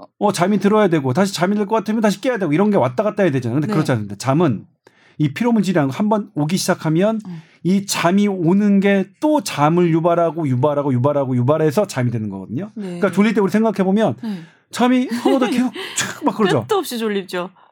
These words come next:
Speaker 1: 양성 피드백이에요.
Speaker 2: 예.
Speaker 1: 아주 드물게.
Speaker 2: 희한하네요.
Speaker 1: 네.
Speaker 2: 예.
Speaker 1: 네?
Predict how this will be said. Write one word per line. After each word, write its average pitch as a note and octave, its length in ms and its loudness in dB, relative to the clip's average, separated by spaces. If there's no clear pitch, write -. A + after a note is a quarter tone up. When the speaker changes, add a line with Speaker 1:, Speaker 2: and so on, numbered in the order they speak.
Speaker 1:
양성 G#3 540 2
피드백이에요. G2 640 -6
Speaker 2:
예. G3 500 -4
Speaker 1:
아주 G3 480 -2
드물게. C3+ 580 0
Speaker 2:
희한하네요. G3+ 580 -6
Speaker 1:
네. G#2 320 -4
Speaker 2:
예. F#3 60 -10
Speaker 1:
네? D#3+ 380 -8